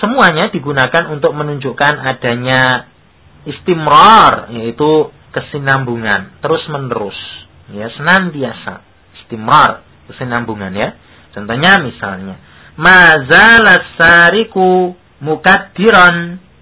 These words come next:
Artinya apa? Pencuri itu senantiasa membuat resah. Karena memang di sini dia menggunakan mazala. Itu digunakan untuk menunjukkan adanya kesinambungan. Terus menerus, senantiasa.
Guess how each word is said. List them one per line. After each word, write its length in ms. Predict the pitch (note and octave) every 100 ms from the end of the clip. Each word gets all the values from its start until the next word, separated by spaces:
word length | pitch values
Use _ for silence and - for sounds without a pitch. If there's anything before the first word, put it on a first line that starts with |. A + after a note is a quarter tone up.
| _ _ _
Artinya 320 | - A2 A2+
apa? 140 | G#2+ E3+ - _ _ _
Pencuri 560 | C#3 C#3+ C#3 D#3 D3+ C#3+
itu 200 | C#3 F#3+ G3 F#3+
senantiasa 880 | D3+ C#3 C#3 C3+ C3+ C3 C3 D3+ D3
membuat 560 | C#3+ C3+ A#2 B2+ C3+ - _
resah. 560 | - - D3+ C3+ - - - - _ -
Karena 240 | G#2+ C#3 F#3
memang 480 | D#3+ F#3 A#3 B3 - - _ _ D3
di 80 |
sini 400 | C3+ E3 G#3+ C4
dia 160 | F#3+ A#3
menggunakan 800 | B3 G3+ F3+ F3 F3 G#3+ B3 B3+
mazala. 800 | F3 F#3+ F#3 C#3+ D3 B2 G#2 - -
Itu 320 | C#3 E3+ A#3+
digunakan 640 | D#3+ - C#3+ C#3 F3+ F#3+
untuk 320 | D#3 D3 D3 - - -
menunjukkan 520 | D3+ D3+ C3 C3 D#3 D#3
adanya 640 | C#3+ C#3 B2+ C3+ C#3+ - _ _
kesinambungan. 720 | - F3 D#3+ D#3+ C3 C3 F#2+ - _ _
Terus 240 | D#3+ A3 A#3
menerus, 400 | G3+ E3+ C#3+ B2+ - - _
senantiasa. 880 | - F3+ A3 A3+ G3 C#3+ C3 G#2 -